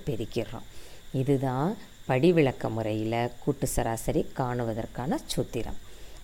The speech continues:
அப்ப படிவிலக்க முறையில கூட்டு சராசரி கண்டுபிடிக்கணும்னா, எக்ஸ் பார் equal to A plus sigma F D by sigma F into C. டிங்கிறது என்னன்னா, எக்ஸ் minus A by C அப்படிங்கிறது. சரி,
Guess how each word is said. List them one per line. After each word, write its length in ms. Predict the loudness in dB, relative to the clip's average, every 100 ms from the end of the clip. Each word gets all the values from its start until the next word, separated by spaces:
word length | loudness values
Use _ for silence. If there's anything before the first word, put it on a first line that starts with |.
| -6
அப்ப 260 | -2 0 4
படிவிலக்க 480 | 6 8 8 8 6
முறையில 280 | 4 6 6
கூட்டு 240 | 4 4
சராசரி 460 | 6 6 6 4 2
கண்டுபிடிக்கணும்னா, 440 | 2 2 2 0 -4
எக்ஸ் 320 | -6 -6 -6 4
பார் 260 | 6 6 4
equal 380 | 0 -2 -4 -4 -4
to 300 | 0 0 -2 -6 -14 -14 -4 4
A 280 | 6 6 4 -2 -6 0
plus 280 | 2 0 -4 -2
sigma 380 | -2 0 2 2
F 120 | 0 2
D 200 | 2 2 2
by 200 | 0 0 -2 -4
sigma 380 | -2 -2 0 2
F 160 | 0 0 -2
into 380 | 0 0 2 0 0 -2 -2
C. 140 | -2 -4 -10 -10 -10 -8 4
டிங்கிறது 540 | 10 12 10 10 8 6
என்னன்னா, 460 | 4 4 2 2
எக்ஸ் 340 | 4 2 2 2
minus 440 | 2 2 0 0
A 180 | 0 0 2
by 160 | 0 0 -8 -4 -2
C 120 | -2 -6 -14 -12 -4
அப்படிங்கிறது. 560 | -2 -2 -4 -2 -2 -4 -12 -16 -14 -2
சரி, 200 | -2